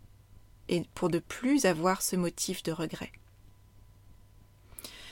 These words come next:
Je vous invite à vous projeter au trente et un décembre deux mille dix-neuf. Si vous ne changez rien à votre vie cette année,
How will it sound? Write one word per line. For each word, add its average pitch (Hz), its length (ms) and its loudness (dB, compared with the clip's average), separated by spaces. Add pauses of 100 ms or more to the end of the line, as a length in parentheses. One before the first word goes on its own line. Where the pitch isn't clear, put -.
(1160)
Je - 100 0
vous 247 160 12
invite 320 220 10
à 302 60 10
vous 240 140 8
projeter 269 440 6
au 220 80 8
trente - 320 2
et 262 80 4
un 262 80 6
décembre 240 480 4
deux 208 120 4
mille 214 160 4
dix-neuf. 185 720 -4 (1200)
Si - 480 2
vous 214 180 4
ne 214 100 12
changez 240 380 8
rien 226 440 4 (120)
à 208 100 4
votre 208 320 4
vie 208 320 2 (300)
cette - 280 2
année, 180 280 2